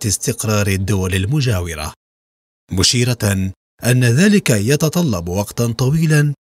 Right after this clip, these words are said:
والبحث عن آليات تنسيق دقيقة وموسعة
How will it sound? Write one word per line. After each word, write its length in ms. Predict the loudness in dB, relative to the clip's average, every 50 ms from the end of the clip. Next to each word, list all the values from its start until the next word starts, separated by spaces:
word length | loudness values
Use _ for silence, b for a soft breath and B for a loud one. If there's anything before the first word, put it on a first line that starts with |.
| _ _ _ -4
والبحث 520 | -2 -2 -2 0 0 0 0 0 0 2
عن 300 | 4 4 4 4 2 2
آليات 520 | 0 -2 -2 0 0 0 0 0 0 0
تنسيق 720 | -2 -2 -2 -2 -2 -2 -2 -2 -2 -2 -2 -4 -4 -2 -2
دقيقة 840 | 0 0 0 -2 -2 -2 -2 -4 -4 -2 -4 -4 -2 0 0 0
وموسعة 1040 | 2 2 2 2 0 0 0 -2 -2 -2 -2 -2 0 -2 -2 0 0 0 0 0 -2